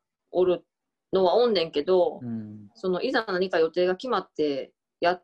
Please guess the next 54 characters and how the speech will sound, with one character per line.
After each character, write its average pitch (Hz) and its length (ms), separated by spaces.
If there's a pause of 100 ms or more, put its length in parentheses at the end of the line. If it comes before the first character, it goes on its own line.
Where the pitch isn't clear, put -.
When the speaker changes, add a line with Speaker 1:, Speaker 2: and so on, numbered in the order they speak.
(120)
Speaker 1:
て、 139 380 (600)
や 175 120
っ 185 60
た 247 120
時 269 220
は 185 80
や 147 100
っ 147 220
ぱ 175 100
り、 143 240 (1080)
や 170 100
っ - 60
ぱ 285 100
り 233 120
こ 220 120
れ 220 80
に 220 100
勝 220 260
る 214 60
も 208 140
の 196 80
は 160 80
な 143 160
い 143 80
な 143 100
っ 147 80
て 143 140
思 135 400
う - 360
し、 127 600
Speaker 2:
う 123 40
ん。 110 240 (640)
Speaker 1:
こ - 120
れ 208 100
よ 240 100
り 214 120
楽 170 240
し 165 280
い 151 60
こ - 140
と 143 160
は 127 180
な 127 160
い 151 80
ん 151 80
じ 147 80
ゃ 135 60
な 123 100
い 123 80
か - 120
っ - 120
て - 80
い 123 140
う 113 240